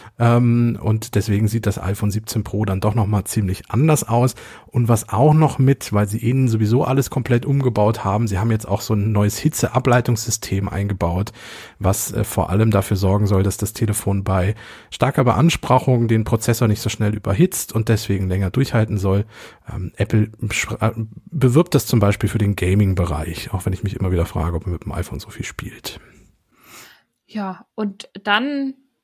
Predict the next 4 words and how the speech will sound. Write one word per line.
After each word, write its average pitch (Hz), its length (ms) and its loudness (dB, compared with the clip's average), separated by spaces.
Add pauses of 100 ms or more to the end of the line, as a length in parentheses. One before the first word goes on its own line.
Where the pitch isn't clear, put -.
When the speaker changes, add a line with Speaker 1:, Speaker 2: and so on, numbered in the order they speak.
(200)
Speaker 2:
wird's 220 580 -2 (160)
richtig 226 600 -2
spannend. 214 600 0 (540)
Äh, 202 280 4